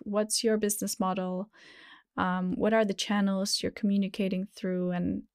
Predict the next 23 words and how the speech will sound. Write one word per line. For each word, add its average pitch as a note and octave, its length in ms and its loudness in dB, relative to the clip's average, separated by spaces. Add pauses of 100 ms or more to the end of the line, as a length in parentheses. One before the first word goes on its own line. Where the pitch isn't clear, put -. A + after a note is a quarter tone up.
(100)
uh, F3 280 -2
what's G3+ 280 -4
your G3 80 0
value F#3 320 0
chain. F#3 560 -2 (840)
Um, F#3 580 -2 (280)
and G3 500 0 (140)
a G3+ 80 0
th-, - 320 -10
like, G#3+ 200 0
an G#3 120 4
expansion B3 720 2
of F#3+ 140 0
this G3 220 0
tool A3 560 4
is G3+ 500 2
what's G3+ 220 -2
called G3+ 320 0
the G3+ 40 -2
conscious A3 480 0
business G3 440 -2
model F#3+ 260 -2
canvas, A3 640 2